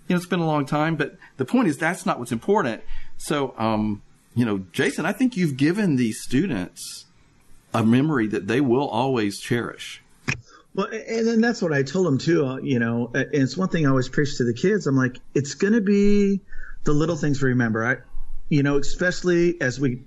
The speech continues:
Speaker 2: get towards the end of the season, when we're the next band to go on, I tell the kids,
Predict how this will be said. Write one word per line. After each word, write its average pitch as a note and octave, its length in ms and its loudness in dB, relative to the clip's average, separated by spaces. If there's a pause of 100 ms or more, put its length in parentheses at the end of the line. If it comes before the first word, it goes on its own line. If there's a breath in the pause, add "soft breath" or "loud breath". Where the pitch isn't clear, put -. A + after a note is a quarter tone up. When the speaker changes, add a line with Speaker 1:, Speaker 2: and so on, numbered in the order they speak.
Speaker 2:
get C#3 200 -2
towards C#3+ 260 -2
the C3+ 80 0
end B2+ 80 2
of A#2+ 80 0
the A#2 60 -4
season, C#3+ 580 2 (720 loud breath)
when D3+ 200 2
we're A#3+ 140 2
the C4+ 80 -2
next F#3+ 240 -2
band E3 200 -2
to D#3 40 -2
go C#3+ 160 -2
on, C#3+ 140 -4
I C3+ 60 0
tell C#3+ 200 -4
the C#3+ 80 -2
kids, D3 300 -4